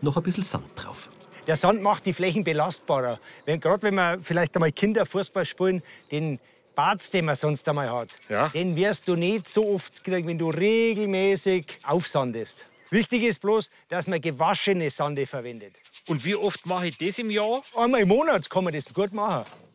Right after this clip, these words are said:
Speaker 1: Am besten aber immer mit Kompost kombinieren, sonst wird der Sandanteil irgendwann zu hoch.
Speaker 2: Wenn er oft gemäht wird, dann stellt sich die Pflanze ein, bildet mehr Triebe, wird dicht, bekommt einen dichteren Rasen übers Mähen und dreimal in der Woche mag der das gern.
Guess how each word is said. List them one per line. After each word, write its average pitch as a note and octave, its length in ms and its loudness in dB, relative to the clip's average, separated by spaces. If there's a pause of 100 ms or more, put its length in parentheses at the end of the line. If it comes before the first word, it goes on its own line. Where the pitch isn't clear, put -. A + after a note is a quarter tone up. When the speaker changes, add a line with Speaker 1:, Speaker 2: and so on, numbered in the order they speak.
(120)
Speaker 1:
Am A2 160 0
besten D3+ 340 -2
aber A#2 240 -2
immer C#3+ 200 4
mit B2+ 180 4
Kompost - 640 -2
kombinieren, F2+ 480 0
sonst G#2+ 340 -4
wird C3+ 180 0
der F#2+ 120 -2
Sandanteil G2 720 -4 (100)
irgendwann C#3 540 -2
zu B2 200 -2
hoch. - 280 -6 (1800)
Speaker 2:
Wenn D3+ 120 -2
er D#3+ 260 2 (100)
oft - 280 2
gemäht F#3+ 260 4
wird, F#3+ 260 6 (120)
dann D3 140 2
stellt D#3 320 0
sich D#3 100 -4
die C#3 80 -4
Pflanze C3 380 -4
ein, D3+ 460 0
bildet D3 260 -2
mehr B2+ 180 0
Triebe, C#3 360 0
wird B2 200 0
dicht, - 340 0 (440)
bekommt F#3 380 0
einen D#3+ 120 -2
dichteren D#3 360 0
Rasen C3 380 0
übers A#2+ 240 -6
Mähen B2 300 0 (300)
und A2+ 160 -10
dreimal D3+ 340 2
in C#3+ 80 0
der A#2+ 120 0
Woche C#3 240 -2
mag A#2+ 200 -2
der A2 100 0
das - 200 -4
gern. G2+ 240 -4